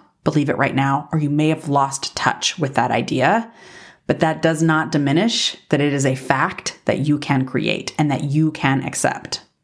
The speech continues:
You may not see it now. You might not know how to do it in this moment, but the one thing to remember right now, if you are going through a divorce and you've kind of lost your belief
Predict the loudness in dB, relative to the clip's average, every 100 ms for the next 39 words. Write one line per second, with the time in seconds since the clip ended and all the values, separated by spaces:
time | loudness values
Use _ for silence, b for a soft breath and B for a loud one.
0 | _ -4 0 2 2 0 0 0 2 2
1 | 2 0 0 0 0 2 0 0 -2 0
2 | 2 0 0 -2 0 0 0 -2 -8 B
3 | B B B 0 2 0 0 0 2 2
4 | 0 -4 -16 _ _ _ _ _ _ _
5 | _ -4 0 0 0 2 2 4 2 0
6 | -4 -2 0 2 0 0 0 0 0 -4
7 | -4 -4 -8 _ -2 2 2 0 -2 -4
8 | -4 -8 -12 _ _ _ _ -6 -2 2
9 | 4 4 2 2 0 0 -2 -2 -2 0
10 | 0 -2 -6 -6 -10 -6 -4 -4 -6 _
11 | -4 -2 0 -2 0 2 2 0 -2 0
12 | 0 0 0 0 0 -4 -10